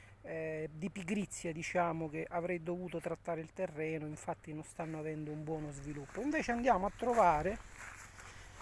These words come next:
quelle che vi avevo fatto vedere la volta scorsa, eh, quando vi dicevo che sembrano piantate strette. In effetti sono piantate strette. Per esempio vedete, dal primo video sono passate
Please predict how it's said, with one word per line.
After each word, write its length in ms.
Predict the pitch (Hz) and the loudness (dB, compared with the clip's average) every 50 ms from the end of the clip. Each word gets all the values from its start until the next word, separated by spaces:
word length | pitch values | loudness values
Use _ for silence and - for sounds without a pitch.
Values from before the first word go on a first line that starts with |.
| - - - | -14 -12 -6
quelle 320 | - 285 285 233 220 214 | 2 4 4 6 6 4
che 100 | 196 220 | 2 4
vi 80 | 202 226 | 4 6
avevo 180 | 240 233 220 202 | 6 6 6 8
fatto 420 | - 226 - - - - 208 185 - - - - | 6 4 4 4 2 0 0 0 -2 -6 -6 0
vedere 360 | - 202 202 208 214 190 196 196 | 0 2 4 6 6 6 6 4
la 100 | 214 208 | 4 4
volta 320 | 214 226 226 - - 311 | 4 2 0 0 0 0
scorsa, 640 | - - - - 180 165 185 - - - - 254 247 - - - - - - - - - - - - - - - - - - - - - - - - - - - | 0 0 0 0 0 0 0 -2 0 0 2 2 2 0 -6 -12 -12 -14 -12 -10 -8 -8 -6 -6 -6 -6 -8 -8 -10 -10 -10 -12 -12 -14 -14 -16 -14 -12 -10 -8
eh, 1200 | - 175 175 165 160 165 165 165 165 165 160 156 156 160 160 165 170 165 165 170 170 170 175 - - | -4 -2 -2 -2 -2 -2 -2 -2 -2 -2 -2 -2 -4 -4 -4 -4 -4 -4 -4 -6 -6 -8 -8 -8 -2
quando 260 | - 208 208 196 180 | 0 2 2 2 0
vi 120 | 170 190 | -2 -4
dicevo 400 | 190 233 - - 233 214 196 180 | -4 -4 -2 0 2 2 2 2
che 120 | 160 170 175 | 0 0 -2
sembrano 580 | - - - 277 269 254 220 196 202 196 185 | 0 4 4 4 6 6 6 4 4 4 2
piantate 600 | 180 - 185 180 175 165 - 180 160 151 - 196 | 2 0 0 0 0 2 2 2 2 2 2 -2
strette. 600 | - - - - 170 156 147 - - - - 165 - | -4 -4 -6 -6 -6 -6 -6 -8 -8 -8 -8 -8 -4
In 140 | 247 277 247 | -2 0 0
effetti 500 | 175 - - - 165 151 - - - 156 | 0 -2 -2 -4 -6 -6 -6 -8 -10 -10
sono 340 | - - 233 233 190 170 160 | 0 2 4 4 4 4 2
piantate 440 | 143 151 143 156 - 143 143 - - | -2 -4 -6 -6 -6 -6 -6 -6 -8
strette. 420 | - - 151 139 139 - - 170 | -10 -10 -10 -10 -8 -8 -6 -4
Per 140 | 196 220 226 | -4 -4 -4
esempio 340 | 220 - 185 160 - 160 151 | -4 -6 -6 -6 -6 -6 -6
vedete, 380 | 165 170 156 143 143 - 220 - - - - - - - - - - - - - - - - - - - - | -6 -6 -6 -4 -4 -4 -4 -4 -6 -6 -8 -8 -10 -10 -10 -10 -8 -8 -8 -8 -8 -8 -10 -10 -10 -10 2
dal 200 | - 180 180 175 | 4 4 4 4
primo 300 | - 220 226 208 208 190 | 4 4 4 4 4 4
video 300 | 185 214 208 165 180 170 | 2 2 2 2 2 0
sono 260 | - - 170 170 160 | 2 2 2 2 2
passate 540 | 160 160 - - - 175 165 151 - 160 | 2 0 0 4 4 6 4 4 4 0